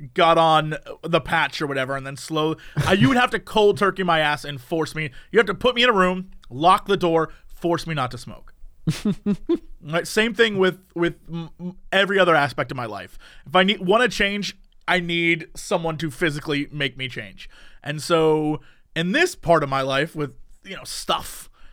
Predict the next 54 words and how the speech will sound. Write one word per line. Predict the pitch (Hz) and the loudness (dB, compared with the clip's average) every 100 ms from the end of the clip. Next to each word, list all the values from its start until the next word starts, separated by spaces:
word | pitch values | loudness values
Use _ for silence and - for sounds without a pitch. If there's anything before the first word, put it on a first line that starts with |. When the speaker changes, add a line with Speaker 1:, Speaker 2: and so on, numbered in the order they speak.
| - - | -16 -4
Speaker 1:
I | 147 | -2
have | 170 185 | 0 -2
to | 202 | -4
get | 170 123 196 208 180 | -8 -4 2 2 2
rid | 196 220 | 0 2
of | 247 | 0
it | 277 | -2
as | 180 165 | -2 -4
much | 175 175 | -4 -8
as | 170 | -2
possible, | 170 170 160 147 139 - - - | 2 2 0 -6 -6 -10 -10 -2
or | 196 | 2
else | 180 185 180 | 4 2 4
I'll | 170 | 2
keep | - 196 190 | 0 -6 -4
collecting | 180 160 151 147 123 | 0 0 0 -6 -14
things. | - - | -16 -10
Speaker 2:
Yeah, | 135 131 - - - - - - - | -4 -4 -6 -12 -20 -20 -18 -12 -6
I | 233 214 | -4 -6
see | - 120 | -8 -10
that. | 120 - - - - | -10 -10 -18 -20 -10
Speaker 1:
If | 143 | 0
I | 175 | 0
stop | - - 247 190 | 2 4 4 4
and | 180 | 2
I'm | 190 | 2
like, | 190 196 | 2 2
"Oh, | 440 453 392 | 2 2 0
I'm | |
fine, | - 165 170 | 0 2 4
that's | 202 - | 2 0
good | 156 | -4
enough," | 147 147 - - - | -2 -4 -6 -20 -4
then | 160 | 0
it'll | 185 | 2
just | 175 - | 2 0
pile | - 165 151 | 0 2 2
up | 143 127 | 0 -2
again. | 117 107 | -8 -6
So | 156 | -2
I | |
have | 165 190 | 0 0
to | 180 | -4
keep | - 208 | -12 -2
going | 208 190 | 0 2
back | 180 165 - | 2 2 -2
over, | 156 160 160 | -2 0 0
like, | 151 135 | -2 0
every | 156 151 185 202 190 - - | -2 0 -4 -4 -10 -16 -18
few | - 185 180 | -4 0 4
weeks | 165 151 151 | 4 2 -8
and | 139 | -6
just | 139 - - | -6 -8 -10
constantly | 160 165 165 160 160 156 | -4 -4 -4 -6 -4 -4